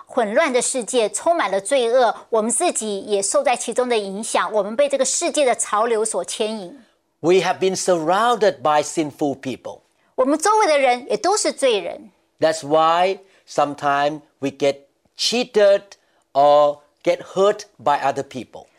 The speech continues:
Speaker 1: 所以有时候我们会被别人来冒犯、得罪，甚至是欺骗。
Speaker 2: And we are under the pressure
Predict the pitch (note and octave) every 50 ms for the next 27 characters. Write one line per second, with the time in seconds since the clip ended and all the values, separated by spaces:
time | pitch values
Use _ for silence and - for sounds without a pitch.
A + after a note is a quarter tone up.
0 | _ _ _ - - D#4 E4 D#4+ C#4+ D4 C#4+ C#4 C#4+ D4+ D4 A#3 A3 - D#4+ D4+
1 | D4 D4+ D4+ C4+ G#3+ - A#3+ A3+ A#3 B3 B3+ A#3+ A3+ G#3 G#3 G#3+ C4 D#4 D#4 C4+
2 | A#3 - - D4 B3+ A3+ G#3+ G3+ - A#3 G#3 G3+ G#3+ G#3+ - C4+ A3 G#3 - -
3 | B3+ A3+ - A3 G3 - A3 - - - C#4 C4 B3+ - - C4 G#3+ F#3 - -
4 | _ _ _ _ _ _ _ _ - - D3+ D#3 D3+ D3 E3+ F3+ - D#3 D#3+ -
5 | - E3+ F#3 E3 F3+ F3 G3+ G3 - - - - F#3+ G#3 F#3 - - - F#3 F3
6 | D#3 C3+ A#2+ G#2